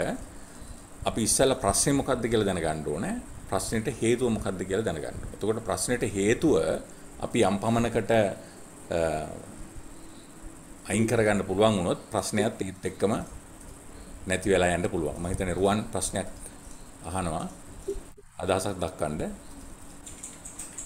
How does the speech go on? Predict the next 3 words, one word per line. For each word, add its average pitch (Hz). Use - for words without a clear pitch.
ඔව් 104
රුවන්. 85
හරි. 76